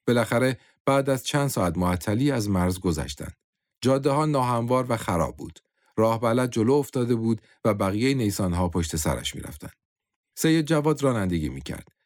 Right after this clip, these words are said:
سید حسین کنار دستش نشسته بود و پسرخاله هم صندلی عقب بود.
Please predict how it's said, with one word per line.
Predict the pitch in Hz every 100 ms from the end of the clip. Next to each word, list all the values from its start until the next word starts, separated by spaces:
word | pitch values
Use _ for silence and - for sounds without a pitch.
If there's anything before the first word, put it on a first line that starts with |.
| _ -
سید | 110 98 95
حسین | 104 101 131 120 _ _ -
کنار | 113 101 92
دستش | 104 107 92 82
نشسته | 73 78 73 82
بود | 76 76
و | 98
پسرخاله | 104 120 123 117 123 127
هم | 139 147 - _ -
صندلی | - 104 87 87
عقب | 87 80 71 -
بود. | - -